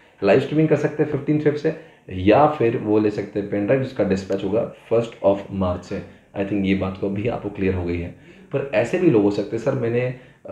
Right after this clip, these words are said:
पहले बहुत अच्छे से पढ़ा ही नहीं, भले ही मेरा main अटेम्प्ट है," तो I would ask them to join, go for full course pen drive, जिसमें पूरा का पूरा portion होगा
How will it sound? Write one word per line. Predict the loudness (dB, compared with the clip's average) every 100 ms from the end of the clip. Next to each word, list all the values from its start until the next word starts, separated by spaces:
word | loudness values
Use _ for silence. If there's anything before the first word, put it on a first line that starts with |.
| 4 4
पहले | 2 -2 -2 2 2
बहुत | 4 2
अच्छे | 0 -6
से | -4
पढ़ा | -2 0 0
ही | 0
नहीं, | 0 -2
भले | 2 2
ही | 4
मेरा | 4
main | 4 2 0
अटेम्प्ट | 0 -2 -4
है," |
तो | -6 -6
I | -2 2
would | 2 0
ask | -4 0 0 2
them | 0 0 -2
to | -2
join, | 0 0 -2 0 0
go | 2 2
for | 0 -2 -14 -20 _ -2 2
full | 2
course | 4 2 2 -2
pen | -2 2
drive, | 0 0
जिसमें | -6 -8 -8 -10
पूरा | -2 0
का | 0
पूरा | -2 -2
portion | -2 0 0 -2
होगा | -4 -6